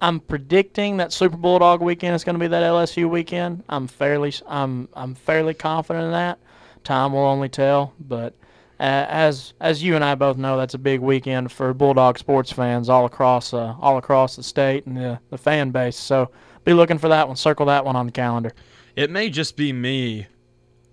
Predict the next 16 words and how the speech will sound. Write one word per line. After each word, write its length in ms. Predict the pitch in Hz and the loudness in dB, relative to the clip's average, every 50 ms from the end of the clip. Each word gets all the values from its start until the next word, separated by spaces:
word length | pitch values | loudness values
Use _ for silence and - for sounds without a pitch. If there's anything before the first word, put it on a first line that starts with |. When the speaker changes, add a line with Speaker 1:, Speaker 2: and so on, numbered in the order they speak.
| _ _ | _ _
Speaker 2:
but 520 | 131 117 104 143 139 135 127 120 - - - - _ _ _ _ _ _ _ _ _ _ _ _ - | -12 -4 0 2 2 2 2 0 -2 -8 -14 -20 _ _ _ _ _ _ _ _ _ _ _ _ 0
our 260 | 123 147 160 165 156 | 2 2 4 2 0
first 400 | - - 151 156 151 - - 127 | -2 -2 -2 -2 -2 -2 -6 -4
game 540 | 117 131 131 139 143 139 135 127 120 120 117 | -2 -2 0 0 0 -2 -2 -2 -4 -2 -4
will 120 | 113 117 | -4 -4
be 200 | 113 120 123 120 | -2 -2 -2 -2
Mar-, 360 | 117 117 117 123 131 127 - - | -2 -2 -2 -2 -2 -2 -2 -4
or 60 | 127 120 | -6 -6
excuse 260 | 107 - - 135 113 | -4 -4 -6 -4 -4
me, 140 | 117 113 - | -6 -8 -6
our 160 | - 120 120 | -6 -6 -6
first 300 | - - 156 135 - - 131 | -4 -4 -4 -4 -4 -4 -6
S 180 | 131 - - | -8 -8 -8
E 80 | 127 113 | -10 -12
C 360 | - - - - 135 135 131 | -10 -10 -6 -6 -4 -6 -4
game 500 | 123 120 110 104 101 95 90 95 101 | -4 -4 -4 -4 -6 -10 -12 -14 -14